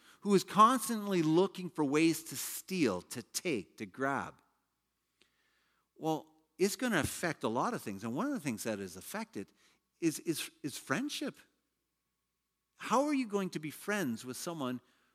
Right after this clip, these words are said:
who's never willing to give but is always looking to take? And so it actually does a number on you, the stealer. Um, it, it, uh,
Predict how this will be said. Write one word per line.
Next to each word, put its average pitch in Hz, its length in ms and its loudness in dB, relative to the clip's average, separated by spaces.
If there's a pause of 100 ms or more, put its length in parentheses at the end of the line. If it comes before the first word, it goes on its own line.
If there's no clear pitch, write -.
who's 156 240 -4
never 165 200 -2
willing 135 340 0
to 120 100 -6
give 123 320 -2
but 123 160 -2
is 113 100 -6
always 135 320 -4
looking 113 300 -10
to 110 100 -18
take? - 460 -20 (1040)
And 175 100 0
so 208 180 4
it 208 120 4
actually 240 440 4
does 151 220 4
a 143 60 4
number 156 460 0
on 113 160 -2
you, 156 260 0
the 143 140 -6
stealer. 185 540 -8 (800)
Um, 113 280 -6
it, 151 200 2
it, 139 140 6
uh, 117 160 0